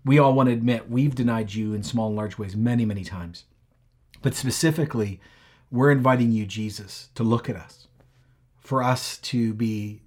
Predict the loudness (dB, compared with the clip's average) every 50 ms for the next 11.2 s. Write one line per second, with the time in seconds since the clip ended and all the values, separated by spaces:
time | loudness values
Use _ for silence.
0 | _ -4 -2 -2 0 0 0 -2 -2 -4 -4 -6 -8 -10 -10 -10 -8 -8 -8 -10
1 | -10 -10 -10 -8 -8 -6 -6 -4 -4 -4 -4 -4 -6 -6 -8 -12 -14 -14 -14 -14
2 | -12 -12 -12 -14 -16 -12 _ 2 2 4 4 4 2 0 -6 -12 -18 -16 -14 -14
3 | -16 -16 -20 _ _ _ _ _ _ _ _ _ _ -8 -8 -6 -6 -6 -6 -4
4 | -6 -6 -4 0 2 4 6 6 6 6 4 4 2 2 2 2 2 0 0 -4
5 | -4 -4 -4 -4 -4 -4 -4 -8 _ _ _ _ _ _ _ -2 0 0 0 0
6 | -2 -4 -8 -14 -20 -20 _ _ _ _ _ _ _ 0 2 4 4 4 4 2
7 | -2 -6 -6 -2 -2 -2 -2 -2 -4 -10 -10 -6 -4 -4 -4 -4 -4 -4 -4 -4
8 | -6 -8 -10 -12 -14 -16 -18 -20 _ _ _ _ _ _ _ _ _ _ _ _
9 | _ _ -8 -4 0 2 2 2 2 2 4 4 6 4 4 4 2 0 0 0
10 | -4 -8 -10 -6 -6 -6 -6 -6 -8 -12 -12 -10 -10 -10 -8 -10 -12 -12 -14 -16
11 | -16 -16 -16